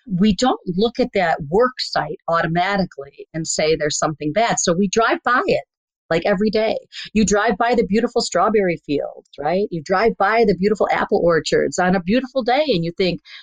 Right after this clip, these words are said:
"This is good. Life is good and there's people picking the fruit for us," as opposed to looking beyond that and saying, "Where are they living? What are they being paid? How are they being housed? How, how are they paying for their own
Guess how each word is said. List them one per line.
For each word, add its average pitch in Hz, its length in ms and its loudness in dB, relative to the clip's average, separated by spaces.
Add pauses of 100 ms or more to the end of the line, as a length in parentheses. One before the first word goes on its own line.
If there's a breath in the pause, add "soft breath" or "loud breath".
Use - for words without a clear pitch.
(160 loud breath)
"This 294 220 2
is 359 180 -2 (120)
good. 339 460 2 (120)
Life 226 240 0
is 277 180 -6
good 285 260 0
and 202 120 -2
there's 196 240 0
people 254 240 -4
picking 240 280 -4
the 226 140 -2
fruit 254 280 -6
for - 120 -2
us," - 360 -12 (240 loud breath)
as 202 160 2
opposed 262 480 2
to 214 240 4 (440 loud breath)
looking 233 560 4
beyond 202 500 2
that 147 340 -2
and 170 120 -4
saying, 170 280 -4
"Where 160 140 -2
are - 20 -2
they 147 120 0 (160)
living? 170 380 0
What 151 140 0
are 147 40 0
they 151 100 2 (100)
being 147 120 -2 (140)
paid? 214 400 2 (100)
How 165 120 0
are 156 100 0
they 156 180 -4
being 151 280 2 (380 loud breath)
housed? 208 440 2
How, 170 140 2 (160)
how 196 220 2
are 190 80 4
they 175 220 0
paying 190 240 2
for - 120 -6
their 165 200 0
own 165 300 0